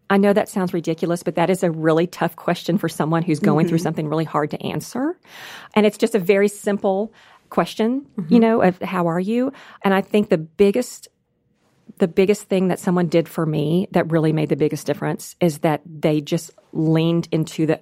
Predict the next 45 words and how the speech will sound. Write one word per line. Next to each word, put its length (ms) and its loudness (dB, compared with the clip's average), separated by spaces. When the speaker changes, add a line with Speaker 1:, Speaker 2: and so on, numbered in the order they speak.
Speaker 1:
uncomfortableness 1080 -4
of 160 -6
grief 340 -6
with 220 -8
me, 280 -6
Speaker 2:
Mm-hmm. 320 2
Speaker 1:
because 280 4
it's 120 0
very 440 0
easy 240 0
for 160 -4
people 300 -2
to 120 -6
see 240 -4
somebody 380 0
hurting 420 2
and 140 0
say, 240 0
"I 80 2
don't 100 0
wanna 140 0
say 120 -8
anything 300 -2
to 80 -4
them 180 2
because 240 -4
I 60 -2
don't 100 -2
wanna 140 -4
upset 340 -4
them." 280 4
Speaker 2:
To 140 -6
avoid 320 0
Speaker 3:
Yes. 100 -2
Speaker 2:
them. 120 -8
Speaker 1:
To 60 0
avoid 240 2
it. 160 -2
But 320 2
if 180 -2
you 480 4
don't 280 2
say 260 -2
anything, 640 -2
that's 320 -6